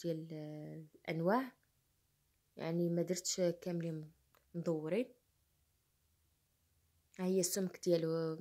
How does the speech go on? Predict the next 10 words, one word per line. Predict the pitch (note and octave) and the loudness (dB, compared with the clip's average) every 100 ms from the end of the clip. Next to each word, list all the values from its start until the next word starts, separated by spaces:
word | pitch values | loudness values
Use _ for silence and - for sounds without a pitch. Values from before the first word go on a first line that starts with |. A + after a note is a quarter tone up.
| E3+ | -6
شحال، | - - G3+ C4+ - _ _ | -6 -2 -2 -2 -8 _ _
يعني | - F3 F3 F3 F3 | 0 2 4 4 2
ما | E3+ F#3+ | 2 2
غليظه | F#3+ F#3+ F3 A3+ B3 | 4 2 4 4 4
ما | A#3 G3+ F#3 F#3 F3+ | 2 0 0 0 0
رقيقه. | F3+ - E3 D#3 - D3+ _ _ _ _ _ _ _ _ _ _ _ _ _ _ _ _ _ - | -2 -8 -8 -8 -14 -18 _ _ _ _ _ _ _ _ _ _ _ _ _ _ _ _ _ -10
صراحه | - G3 - G#3+ | -8 -6 0 0
البنات | G3 G3+ | 2 0
كتجي | G3 F#3 F#3+ F3+ | 0 -4 0 0
هشيشه. | - A#3 G#3+ - - | 0 -2 -2 -2 -6